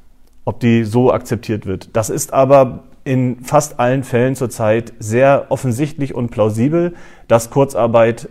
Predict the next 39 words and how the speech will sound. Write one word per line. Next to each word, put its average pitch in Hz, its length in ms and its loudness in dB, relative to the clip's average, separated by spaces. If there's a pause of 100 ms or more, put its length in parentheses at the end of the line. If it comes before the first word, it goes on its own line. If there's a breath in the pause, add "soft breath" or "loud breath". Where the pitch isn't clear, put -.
(160)
äh, 107 200 0
ausreichend 120 600 0
zu - 120 -8
begründen 135 420 2
ist, 202 340 -8 (500 loud breath)
sodass 120 380 2
das 120 220 4
dann 120 240 0 (120)
genauso 117 420 0
schnell, 117 280 -2
wie 117 80 -2
wir 117 60 -2
es - 100 -10
gerade 107 180 0
besprochen 110 440 -4
haben, 101 240 0
möglich 147 340 0
ist, 214 320 -6 (920 soft breath)
ähm, 117 500 0
dass 113 140 -4
man 117 140 0
die 113 60 0
Bewilligung 143 800 2 (240)
in 117 80 0
der 113 100 2
Regel 117 200 2
nicht - 180 -2
abwarten 160 400 0
muss, 165 380 -6 (120)
weil 110 220 0
das 110 160 -2
jetzt - 400 -6
auch 127 100 -2
einen 120 300 -2
längeren 120 320 0
Zeitraum 160 640 -2
in 143 100 -6
Anspruch 147 420 -4
nimmt. 160 320 -4